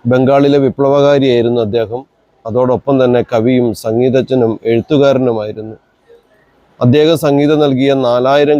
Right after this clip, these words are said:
ഗാനങ്ങളെ നസ്രുൽ ഗീതി എന്ന പേരിൽ പുറത്തിറക്കിയിട്ടുമുണ്ട്. ബ്രിട്ടീഷുകാരുടെ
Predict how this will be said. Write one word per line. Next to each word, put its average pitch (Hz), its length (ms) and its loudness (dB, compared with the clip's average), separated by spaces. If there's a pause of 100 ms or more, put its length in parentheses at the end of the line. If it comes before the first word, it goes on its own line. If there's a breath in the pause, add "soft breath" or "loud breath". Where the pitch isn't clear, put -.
ഗാനങ്ങളെ 127 480 -2 (460)
നസ്രുൽ 143 320 -2 (100)
ഗീതി 135 360 2
എന്ന 127 100 0 (100)
പേരിൽ 120 300 -2 (500)
പുറത്തിറക്കിയിട്ടുമുണ്ട്. 120 1000 -2 (2250)
ബ്രിട്ടീഷുകാരുടെ 131 760 0